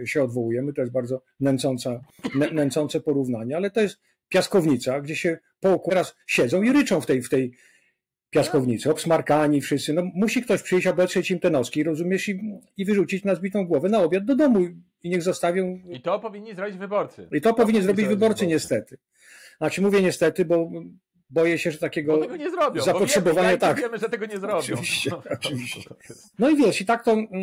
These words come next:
Speaker 1: tak to mniej więcej wygląda, tylko to jest, świadczy o takim wyjałowieniu intelektualnym środowiska politycznego w Polsce, że naprawdę aż wstyd. No, s-, słowo ci daję.
Speaker 2: Znaczy powstaje pytanie, Maciej, czy to jest cały czas środowisko polityczne? Bo moim zdaniem to jest, ja,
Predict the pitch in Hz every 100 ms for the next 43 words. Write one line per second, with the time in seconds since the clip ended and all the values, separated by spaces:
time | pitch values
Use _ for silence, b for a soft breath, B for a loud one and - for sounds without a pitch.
0 | 185 - 185 196 185 180 190 202 185 180
1 | 151 139 175 208 190 214 208 _ b b
2 | b _ 202 226 - - _ _ _ _
3 | _ _ - 196 202 - 175 175 269 269
4 | 214 160 170 156 143 185 175 151 143 139
5 | 139 143 160 151 139 131 139 139 185 185
6 | 160 139 139 135 185 170 - 131 113 -
7 | 175 185 175 - 208 208 214 190 - -
8 | - - 131 151 - - - 196 214 220
9 | 220 196 98 160 180 175 170 302 415 277
10 | 262 233 160 156 226 202 226 269 262 339
11 | 339 - 233 196 233 - 220 214 190 143
12 | 107 101 123 170 403 285 175 156 202 226
13 | 320 - 233 175 302